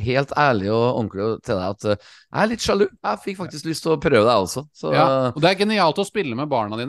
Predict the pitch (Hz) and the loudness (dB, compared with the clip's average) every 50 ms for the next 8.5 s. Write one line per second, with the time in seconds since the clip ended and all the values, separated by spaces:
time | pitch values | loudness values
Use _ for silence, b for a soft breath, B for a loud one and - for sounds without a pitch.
0 | 165 175 156 170 170 156 160 151 151 147 147 165 160 120 - - - 127 139 143 | -6 -6 -4 -4 -4 -4 -4 -6 -6 -4 -4 -6 -6 -8 -10 -14 -8 -4 -2 0
1 | 143 131 123 123 131 123 120 120 - - 113 101 95 110 117 - - 113 101 95 | 2 2 2 2 2 2 0 0 -2 -2 -2 -2 -2 -2 -4 -4 -4 -6 -6 -4
2 | 90 110 123 117 127 127 113 110 107 107 110 104 104 101 90 - _ _ _ _ | -4 -4 -4 -4 -4 -2 -2 -2 -2 -2 -2 -4 -4 -6 -8 -10 _ _ _ _
3 | _ _ _ _ _ _ 131 117 - 147 135 127 117 131 120 - 139 127 123 - | _ _ _ _ _ _ -8 -6 -2 -2 -2 -2 -4 -6 -4 -2 -2 -2 -2 -4
4 | - - - - 139 123 123 131 139 135 - 151 120 98 87 95 120 135 135 135 | -8 -16 -14 -12 -12 -10 -6 -6 -6 -4 -2 -2 -2 -2 -4 -4 -6 -6 -6 -6
5 | - - 123 98 92 110 139 156 139 - - - 123 120 127 120 120 123 131 135 | -6 -4 -4 -4 -2 -2 -2 -2 -4 -6 -12 -10 -8 -6 -6 -4 -2 0 0 0
6 | 139 127 131 120 107 92 87 123 113 107 110 117 - - - 123 120 120 131 131 | 2 2 2 2 0 0 -2 -4 -4 -4 -6 -6 -8 -4 -2 -2 0 0 -2 -4
7 | - _ _ 120 117 113 113 117 123 120 - 143 135 117 101 98 98 104 104 113 | -6 _ _ -10 -8 -4 -2 -2 -4 -2 0 0 0 0 0 -2 -4 -6 -6 -10
8 | 107 107 117 123 117 123 120 127 123 104 | -12 -10 -10 -8 -8 -6 -4 -4 -4 -4